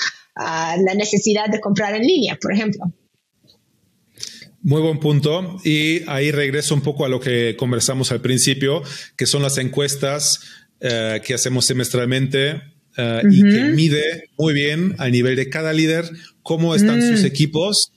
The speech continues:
Speaker 2: en las diferentes dimensiones, ¿no? Desde engagement, excellence, em, y en donde estamos bien, es decir, estamos triunfando, versus en donde no estamos bien.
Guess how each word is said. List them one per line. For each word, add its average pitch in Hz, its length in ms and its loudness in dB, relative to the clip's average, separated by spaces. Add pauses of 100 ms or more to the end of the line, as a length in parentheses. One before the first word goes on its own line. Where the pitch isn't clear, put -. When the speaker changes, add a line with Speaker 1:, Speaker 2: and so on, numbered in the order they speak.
(360)
Speaker 2:
en 160 420 -2
las 123 160 0
diferentes 127 480 -2
dimensiones, 120 640 0
¿no? 160 180 -2
Desde 117 540 0
engagement, 139 540 0
excellence, 131 680 0 (320)
em, 117 680 -2
y 143 340 2
en 131 160 0
donde 151 460 0 (220)
estamos 143 420 -2
bien, 156 500 -2 (100)
es 110 140 0
decir, 117 360 0
estamos 123 340 -4
triunfando, 143 640 -2 (200)
versus 139 600 0
en 123 120 2
donde 123 240 0
no 135 220 2
estamos 98 400 -2
bien. 95 220 -10